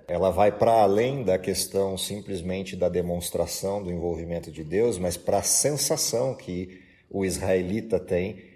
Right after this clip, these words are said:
de que Deus de fato tá envolvido com todas as cenas. A ponto de ele sempre colocar concretude nas ações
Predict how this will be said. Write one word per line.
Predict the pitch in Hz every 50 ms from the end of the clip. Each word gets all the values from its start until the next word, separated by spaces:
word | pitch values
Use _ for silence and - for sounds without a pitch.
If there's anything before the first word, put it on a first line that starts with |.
| - _ -
de | 87 87
que | - - 98
Deus | 85 85 104 104 101 - 78
de | 80 107 143
fato | 135 - - 110 110 117 120 - 95
tá | - - 90
envolvido | 87 85 80 85 85 78 78 85 82 82 78
com | - 82 85 82
todas | - 90 82 82 78 78
as | 80 76
cenas. | - - 87 82 - - - - - _ _ _ _ _ _ _ _ _ _ _ -
A | 90
ponto | - - 101 107 107 117
de | 101 101
ele | 110 107 101
sempre | - - 131 147 147 143 131
colocar | - 120 107 98 95 - 117 113 -
concretude | - - 127 127 - 131 131 127 - - 123 139 135 101 95
nas | 87 92 90 85 85
ações | 90 85 - - - 92 92 98 120 - - - -